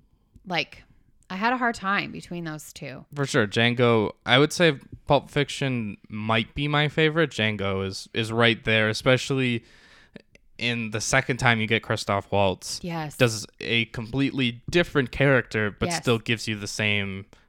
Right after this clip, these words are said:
Speaker 2: kind of, not even, I don't wanna say vibe, but gives the same
Speaker 1: S-, something. I don't know what he
Speaker 2: performance.
Speaker 1: does, man. He's magic. Like, he really, I gotta think of a new word for him. Like, I have to think of a word that only describes,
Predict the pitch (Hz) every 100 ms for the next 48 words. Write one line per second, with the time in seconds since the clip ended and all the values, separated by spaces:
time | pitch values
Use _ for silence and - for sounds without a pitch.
0 | - 107 98 92 92 - - _ 139 131
1 | 101 98 - - 110 117 107 98 98 101
2 | 101 98 98 - 110 107 117 110 - -
3 | - 113 107 104 104 - - - - -
4 | 208 254 269 233 165 160 110 202 214 110
5 | 127 131 135 135 - 156 196 233 185 165
6 | 151 180 202 185 - 180 180 190 262 269
7 | 208 147 - 165 165 190 185 214 233 -
8 | 185 196 202 202 190 170 160 151 151 151
9 | 143 135 _ - - - - 185 - 185
10 | 208 247 285 311 262 254 233 185 151 156
11 | 208 208 - 196 185 196 190 - 170 156
12 | 156 -